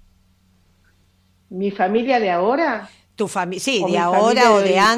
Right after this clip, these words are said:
Speaker 2: antes, la que quieras vos contar.
Speaker 1: To-, todos, to-, sí, todos, eh, en realidad, eh, bueno, mi proyecto, digamos, Lupa
Speaker 2: Sí,
Speaker 1: Verde,
Speaker 2: sí, sí.
Speaker 1: eh,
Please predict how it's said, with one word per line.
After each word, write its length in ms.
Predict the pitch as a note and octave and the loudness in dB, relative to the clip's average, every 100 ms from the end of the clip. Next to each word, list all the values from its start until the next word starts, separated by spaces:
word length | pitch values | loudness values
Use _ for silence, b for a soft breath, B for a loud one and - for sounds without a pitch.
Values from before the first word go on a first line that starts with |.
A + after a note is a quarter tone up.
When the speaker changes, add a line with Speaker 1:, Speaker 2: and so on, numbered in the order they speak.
| A#3+ | -2
Speaker 2:
antes, 460 | E3+ A3+ A3+ - - | -2 -2 -2 -6 -8
la 200 | F#3 F3 | -6 -6
que 140 | F#3 | -8
quieras 320 | - G3+ G#3 F#3+ | -6 -4 -4 -4
vos 180 | G#3 | -6
contar. 520 | - F#3+ F#3 E3+ C#3+ C#3 _ _ _ _ _ _ _ _ _ _ _ | -6 -8 -6 -6 -6 -14 _ _ _ _ _ _ _ _ _ _ _
Speaker 1:
To-, 300 | E4 E4+ - | -2 -2 -2
todos, 520 | F#4 F#4+ G4 F4+ - | -2 0 0 -2 -6
to-, 320 | - C#5+ D4 A3 _ _ _ _ _ | -8 -8 -10 -20 _ _ _ _ _
sí, 260 | D#4 C#4+ - | -2 -2 -2
todos, 420 | F4+ G4 G4 - | -2 0 -2 0
eh, 420 | A#3+ A3+ A3 A3 | 2 2 0 -2
en 80 | A3 | -2
realidad, 640 | A3 A3 A#3 B3+ D#4 F#4+ - | -2 -2 0 0 0 -2 -2
eh, 260 | G#3 G3 | -2 -2
bueno, 360 | G3 A3+ G3 E3+ F#3+ | -2 -2 -2 -6 -6
mi 180 | G#3 G#3 | -6 -4
proyecto, 600 | G3 G3 D#4+ C#4 - F3+ | -4 -2 -2 -4 -4 -4
digamos, 380 | F#3 F3+ F3 | -2 -4 -6
Lupa 120 | F3+ F#3 | -8 -4
Speaker 2:
Sí, 100 | G3 | -2
Speaker 1:
Verde, 360 | F#3+ A#3 D#4 D#4+ | -2 -2 -2 -2
Speaker 2:
sí, 80 | B3+ | -2
sí. 140 | G3+ F3+ | -4 -6
Speaker 1:
eh, 380 | F3+ E3+ E3 | -6 -6 -10